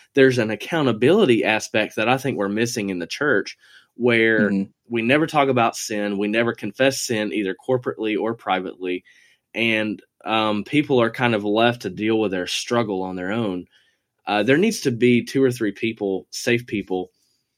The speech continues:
Speaker 1: Uh, so maybe instead of just praying, "Lord, reveal where I've gone wrong," maybe we need to pray, "God, send me a community of accountability,"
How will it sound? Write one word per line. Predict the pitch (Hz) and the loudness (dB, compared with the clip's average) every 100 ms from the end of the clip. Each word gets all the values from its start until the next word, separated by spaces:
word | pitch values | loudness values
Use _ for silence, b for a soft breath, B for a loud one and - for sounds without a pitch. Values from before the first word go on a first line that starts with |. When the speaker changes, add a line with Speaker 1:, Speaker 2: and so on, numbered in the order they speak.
| _ _ | _ _
Speaker 1:
Uh, | - 104 101 | -6 -4 -2
so | 135 | 0
maybe | 127 165 185 | 4 4 4
instead | 131 127 131 | 2 2 0
of | 113 | 2
just | 113 - | -4 -4
praying, | 117 113 104 | -2 0 2
"Lord, | 113 104 | 0 2
reveal | 98 92 104 110 98 | 0 0 0 2 0
where | 95 | 0
I've | 87 92 | -2 -4
gone | 95 87 | -6 -6
wrong," | 90 113 107 98 | -4 -2 -2 -2
maybe | 90 147 | 0 0
we | 151 | 2
need | 113 | 2
to | 104 | 0
pray, | - 113 117 | -2 -2 -2
"God, | 95 107 113 | 2 0 0
send | - - 113 | -2 -6 -4
me | 110 101 | -2 -2
a | |
community | 98 98 92 107 104 101 98 | -4 -10 -6 -6 -4 -6 -4
of | 90 | -6
accountability," | 87 - 92 87 95 117 90 85 | -10 -10 -8 -4 -2 -2 -2 -6